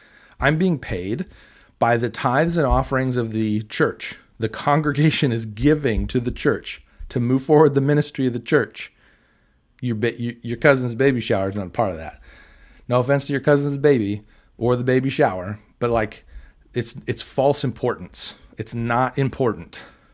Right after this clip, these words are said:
It's, it's on the wrong person's plate. And then the last category here,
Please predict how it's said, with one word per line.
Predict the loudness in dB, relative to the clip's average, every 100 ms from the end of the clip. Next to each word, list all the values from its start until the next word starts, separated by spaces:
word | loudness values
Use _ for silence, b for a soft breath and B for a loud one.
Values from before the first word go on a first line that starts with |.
| B
It's, | -6 -6 -8 -8
it's | -6 -2
on | -2
the | 0
wrong | 0 0 -2
person's | -2 -2 -2 -6
plate. | -8 -10 -10 -10 -16 -20 b b b b b b b b b
And | -4 -2
then | -2
the | 0
last | 2 2 0 0
category | 2 4 4 2 2
here, | 2 0 -2